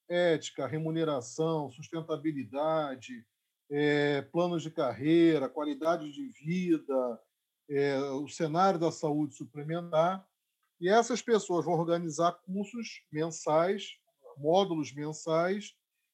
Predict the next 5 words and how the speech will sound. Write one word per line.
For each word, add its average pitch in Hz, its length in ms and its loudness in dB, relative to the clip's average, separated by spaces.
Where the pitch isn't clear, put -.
que 180 80 -6
vão 208 160 0
ser 214 200 -2
certificados 196 960 -2
pela, 190 680 0